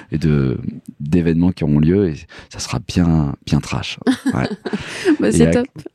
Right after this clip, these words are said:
Speaker 1: et à côté de ça, j'ai d'autres projets, euh, sans Julien. Donc, j'ai une série jeunesse aux éditions Le Lombard qui arrivera, euh, l'année prochaine, qui, sur des petits dinosaures pour les enfants, qui s'appellera Dinodyssée,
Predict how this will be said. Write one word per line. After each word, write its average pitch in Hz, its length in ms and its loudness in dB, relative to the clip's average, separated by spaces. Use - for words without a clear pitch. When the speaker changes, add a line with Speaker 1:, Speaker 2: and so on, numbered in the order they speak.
Speaker 1:
et 98 60 6
à 92 80 2
côté 95 200 -6
de - 40 -16
ça, 113 100 0
j'ai 107 120 2
d'autres 95 160 0
projets, 95 340 2
euh, 82 120 2
sans 117 200 2
Julien. 92 340 2
Donc, 82 140 0
j'ai 82 120 0
une 85 100 4
série 90 240 0
jeunesse 87 420 2
aux 82 60 0
éditions 80 340 -2
Le 87 100 4
Lombard 90 400 2
qui - 120 -10
arrivera, 78 260 -6
euh, 82 320 0
l'année 78 180 0
prochaine, 113 400 0
qui, - 140 -18
sur - 180 -6
des 76 80 0
petits - 180 -8
dinosaures 92 540 2
pour - 120 -6
les 78 120 -2
enfants, 95 260 0
qui - 60 -18
s'appellera 78 340 2
Dinodyssée, 101 640 0